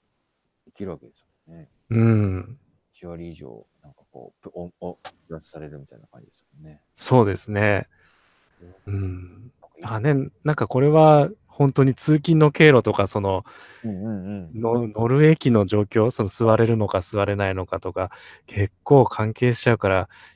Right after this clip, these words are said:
Speaker 2: 一概に難しいかもしれないですよね。
Speaker 1: でもほんと、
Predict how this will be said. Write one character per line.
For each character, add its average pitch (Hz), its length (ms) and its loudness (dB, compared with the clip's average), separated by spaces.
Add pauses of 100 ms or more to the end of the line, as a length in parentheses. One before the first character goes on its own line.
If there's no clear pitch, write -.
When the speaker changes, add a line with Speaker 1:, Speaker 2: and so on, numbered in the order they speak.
Speaker 2:
一 - 200 -4
概 170 140 4
に 165 280 2
難 135 280 0
し - 60 -6
い - 40 -18
か 160 80 6
も 113 80 4
し 101 100 -6
れ 95 80 -2
な 92 40 -2
い - 20 -6
で 87 60 -8
す 90 80 -16
よ - 80 -16
ね。 95 320 -8 (1000)
Speaker 1:
で 85 60 -20
も 78 80 -20
ほ 80 160 -20
ん 80 80 -20
と、 80 280 -20